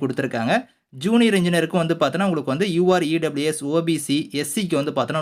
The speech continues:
முப்பது கொடுத்துருக்காங்க. எஸ் டிக்கு மட்டும் முப்பத்தஞ்சு வந்து சொல்லியிருக்காங்க. So, அதே ஜூனியர் இன்ஜினியரில் வந்து மெக்கானிக்கல் கேட்டகரிக்கு வந்து பாருங்க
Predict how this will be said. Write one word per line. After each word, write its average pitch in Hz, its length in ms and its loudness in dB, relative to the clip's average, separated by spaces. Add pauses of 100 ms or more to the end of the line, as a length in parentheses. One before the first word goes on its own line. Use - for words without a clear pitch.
முப்பது 143 320 -4
கொடுத்துருக்காங்க. 135 480 -2 (140)
எஸ் 147 160 -6
டிக்கு 185 240 0
மட்டும் 175 220 -2
முப்பத்தஞ்சு 139 420 -6
வந்து 135 160 -6
சொல்லியிருக்காங்க. 127 460 -2 (440)
So, 180 140 0
அதே 185 160 0 (140)
ஜூனியர் 202 300 2
இன்ஜினியரில் 165 360 2
வந்து 170 180 -4
மெக்கானிக்கல் 156 560 -2
கேட்டகரிக்கு 135 460 -4
வந்து 143 180 -8
பாருங்க 143 200 -2